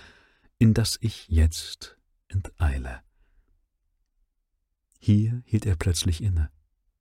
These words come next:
neigte das Haupt auf die Brust und schien auf einen Ton zu lauschen, den ich nicht hören konnte. Dann stand er auf, reckte seine Gestalt und rief mit Blicken, die in Fernen schauten,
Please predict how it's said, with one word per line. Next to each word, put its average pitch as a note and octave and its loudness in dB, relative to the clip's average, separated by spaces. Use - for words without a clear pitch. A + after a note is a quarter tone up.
neigte A#2+ 4
das - 0
Haupt - -2
auf - 0
die G#2+ -2
Brust - -4
und B2+ 6
schien F3+ 4
auf - 2
einen A2 6
Ton B2 6
zu - 0
lauschen, F#2 4
den A2+ 4
ich A2+ 2
nicht - -2
hören A2 2
konnte. F#2 2
Dann F#2+ 6
stand E2 2
er F2 0
auf, F2 -4
reckte G#2 6
seine F#2+ 6
Gestalt G2+ 0
und A#2 8
rief D3 4
mit - 4
Blicken, C3 4
die A#2 4
in F#2+ 2
Fernen B2 4
schauten, G#2 4